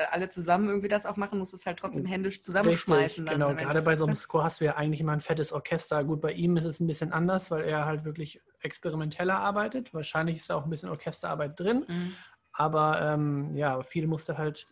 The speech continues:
Speaker 2: zu Hause aufgenommen werden und dann rübergeschickt werden.
Speaker 1: Spannend.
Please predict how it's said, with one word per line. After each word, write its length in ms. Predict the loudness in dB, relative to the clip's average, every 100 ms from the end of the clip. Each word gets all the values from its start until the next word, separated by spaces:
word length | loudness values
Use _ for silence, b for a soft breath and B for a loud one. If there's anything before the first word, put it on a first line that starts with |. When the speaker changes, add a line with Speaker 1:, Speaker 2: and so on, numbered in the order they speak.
| _
Speaker 2:
zu 180 | -12 -2
Hause 220 | -2 0
aufgenommen 440 | -4 -6 -6 -4 -2
werden 260 | -2 -4
und 100 | -6
dann 320 | -6 -6 -8 -14 _ _ _ -8
rübergeschickt 600 | -6 -6 -10 -14 -14 -12
werden. 240 | -12 -14 _ _ _ _ _ _
Speaker 1:
Spannend. 500 | -18 -10 -8 -8 -14